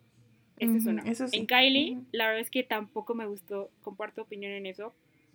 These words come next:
Speaker 1: pero
Speaker 2: Sí, no.
Speaker 1: siento que ella en este caso quiso representar como el street style de New York.
Speaker 2: Sí, pero
Speaker 1: Y
Speaker 2: creo que
Speaker 1: la
Speaker 2: se lo dijeron
Speaker 1: gorra
Speaker 2: mal.
Speaker 1: pensó que le iba a dar eso.
Speaker 2: Ujú,
Speaker 1: Ah,
Speaker 2: sí,
Speaker 1: no,
Speaker 2: sí,
Speaker 1: pero
Speaker 2: sí.
Speaker 1: igual, o sea, como que tiene una historia ella para usar esto,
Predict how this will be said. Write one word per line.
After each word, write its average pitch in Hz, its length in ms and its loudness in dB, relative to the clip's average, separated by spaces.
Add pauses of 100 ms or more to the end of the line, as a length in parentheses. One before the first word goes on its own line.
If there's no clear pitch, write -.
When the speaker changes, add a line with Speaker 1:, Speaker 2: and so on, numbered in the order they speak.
(120)
Speaker 1:
pero 277 240 4
Speaker 2:
Sí, 254 100 4
no. - 160 0 (800)
Speaker 1:
siento 240 260 -6
que 233 140 0
ella 226 220 0
en 220 100 -4
este 214 220 -10
caso 220 300 -8
quiso 214 320 -10
representar 196 600 -12
como 208 260 -12
el 175 140 -6
street 196 380 -10
style 190 400 -6
de 185 140 -8
New 190 180 -8
York. 185 240 -8 (800)
Speaker 2:
Sí, 220 500 4
pero - 140 4
Speaker 1:
Y 208 60 0
Speaker 2:
creo 339 120 6
que 403 80 4
Speaker 1:
la 381 80 6
Speaker 2:
se 359 60 6
lo 226 120 10
dijeron 220 360 6
Speaker 1:
gorra 202 180 4
Speaker 2:
mal. 214 160 -2
Speaker 1:
pensó 247 380 0
que 247 120 0
le 247 120 2
iba 233 160 0
a - 20 -6
dar 220 180 0
eso. 247 380 -6 (680)
Speaker 2:
Ujú, 254 300 4
Speaker 1:
Ah, 302 120 6
Speaker 2:
sí, 320 80 8
Speaker 1:
no, 277 100 6
Speaker 2:
sí, 262 80 2
Speaker 1:
pero 277 100 6
Speaker 2:
sí. 294 60 6
Speaker 1:
igual, 285 240 4
o 277 80 -2
sea, 277 100 -4
como 254 160 -10
que 240 120 -4
tiene 254 200 -4
una 294 120 2
historia 240 340 -4
ella 240 200 -4
para 214 180 -8
usar 202 200 -10
esto, 208 340 -10